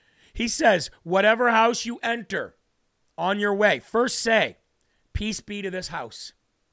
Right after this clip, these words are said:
And if a son of peace is there, your peace will rest upon him. But if not, it will return to you. And remain in the same house,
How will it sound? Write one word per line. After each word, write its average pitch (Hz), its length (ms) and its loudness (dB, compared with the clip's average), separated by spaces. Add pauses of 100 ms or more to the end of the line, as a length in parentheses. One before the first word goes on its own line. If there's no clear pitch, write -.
(1300)
And 202 140 -2
if 208 100 -2
a 208 120 0
son 240 420 0
of 226 260 -8
peace 233 340 -4
is 190 220 -6
there, 214 400 0 (280)
your 175 180 -6
peace 220 400 -8
will 180 180 -6
rest 180 280 -6
upon 175 380 -6
him. 135 340 -8 (1160)
But 170 140 -4
if 190 160 -8
not, 226 540 2 (720)
it 180 140 -12
will 185 160 -4
return 180 440 -8
to 180 120 -10
you. 127 300 -10 (1400)
And 190 180 -4
remain 208 540 -2
in 226 160 -8
the 196 80 -6
same 214 320 -4
house, 180 540 -4